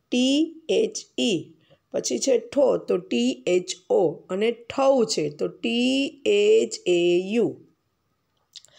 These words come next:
ચાલો, નેક્સ્ટ છે, નેક્સ્ટ લાઇન છે ડની. તો ડ માટે ડી એ, રસોઈ ડી માટે ડી આઈ, રસ-, દીર્ઘાવાળું ડુ છે, તો એના માટે ડી ડબલ ઓ,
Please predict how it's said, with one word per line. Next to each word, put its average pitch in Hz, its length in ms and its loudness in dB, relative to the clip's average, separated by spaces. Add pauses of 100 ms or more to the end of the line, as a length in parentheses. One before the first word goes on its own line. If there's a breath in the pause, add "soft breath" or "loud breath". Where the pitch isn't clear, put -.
(340 loud breath)
ચાલો, 196 440 4
નેક્સ્ટ 202 540 0
છે, 226 320 2
નેક્સ્ટ 214 380 0
લાઇન 208 300 2
છે 214 200 2
ડની. 220 520 0 (520 soft breath)
તો 240 220 4
ડ 190 160 2
માટે 190 580 2
ડી 170 360 0
એ, 170 440 2 (300)
રસોઈ 180 440 0
ડી 180 220 -4
માટે 160 400 -2
ડી 151 260 0
આઈ, 170 460 0 (840 soft breath)
રસ-, 185 400 -2
દીર્ઘાવાળું 190 840 2
ડુ 226 200 4
છે, 185 260 2
તો 165 180 0
એના 175 280 0
માટે 170 400 -2
ડી 180 380 -2
ડબલ 156 520 0
ઓ, 185 460 2